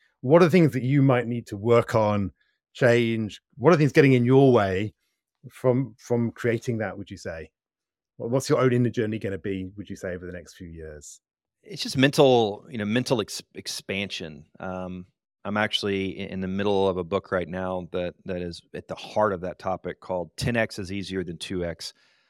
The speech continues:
Speaker 2: How World-Class Entrepreneurs Do More with Less. Um, and, uh, and it's, it's,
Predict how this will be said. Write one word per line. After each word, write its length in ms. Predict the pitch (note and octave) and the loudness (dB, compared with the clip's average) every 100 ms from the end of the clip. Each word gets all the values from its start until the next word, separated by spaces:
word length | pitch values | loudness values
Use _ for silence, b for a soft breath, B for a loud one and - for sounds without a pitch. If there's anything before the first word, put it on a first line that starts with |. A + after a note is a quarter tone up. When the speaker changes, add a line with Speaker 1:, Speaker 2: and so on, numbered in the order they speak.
| _ | _
Speaker 2:
How 180 | - G#2 | 0 2
World-Class 520 | F#2+ G#2 G2 A2 F#2+ | 4 2 2 -2 -2
Entrepreneurs 520 | G2+ F#2+ F#2 F#2 F#2 E2+ | -2 -6 -8 -8 -8 -8
Do 100 | F#2 | -8
More 240 | F#2 F2+ | -6 -6
with 180 | F2 - | -6 -4
Less. 460 | F#2 E2+ - - - _ | -2 -2 -6 -16 -20 _
Um, 420 | F#2 F2 E2+ E2 - _ _ _ _ _ _ _ _ _ _ - | -6 -6 -8 -12 -18 _ _ _ _ _ _ _ _ _ _ -2
and, 240 | G2 F#2+ | 0 4
uh, 340 | F#2 F2+ F2 F2 _ _ _ _ _ | 4 4 2 -2 _ _ _ _ _
and 100 | G#2+ | -8
it's, 320 | G2 - - - _ _ _ _ _ _ | -6 -8 -16 -18 _ _ _ _ _ _
it's, 380 | G#2+ F#2 - - | -12 -10 -14 -16